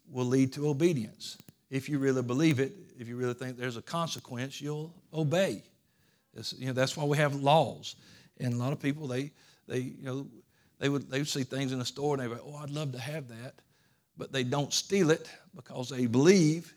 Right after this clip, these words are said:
if they do, there's a consequence to be paid. There's some people that believe they can get away with anything and they get caught. But, uh, when we believe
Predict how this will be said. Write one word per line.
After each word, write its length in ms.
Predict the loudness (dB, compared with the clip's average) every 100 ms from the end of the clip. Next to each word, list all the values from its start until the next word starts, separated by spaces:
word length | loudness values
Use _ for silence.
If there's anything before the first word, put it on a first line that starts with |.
| -8
if 160 | -6 -2
they 160 | 0
do, 440 | 6 8 8 6 -2 _ _ -4
there's 160 | -2
a 60 | -2
consequence 720 | 0 -2 -2 -6 -4 -4 -8
to 60 | -8
be 140 | -8
paid. 400 | -8 -12 -14 -16 _ _ _ _ _ _
There's 160 | -10 -4
some 160 | -4 0
people 220 | 0 0
that 80 | 2
believe 240 | 4 4
they 120 | 4
can 100 | 2
get 120 | 2 4
away 200 | 2 2
with 160 | 2
anything 460 | 2 0 -4 -6 -4
and 80 | -4
they 80 |
get 200 | -4 -6
caught. 340 | -6 -10 -10 -14 _ _ _ _ _ _ _ _ _ _ _ _ _ _ _ _ -4
But, 220 | -4 -4 -12 -20 -20 _ -6
uh, 200 | -4 -4 0
when 180 | 2
we 140 | 6 4
believe 800 | 4 2 2 2 2 -2 -6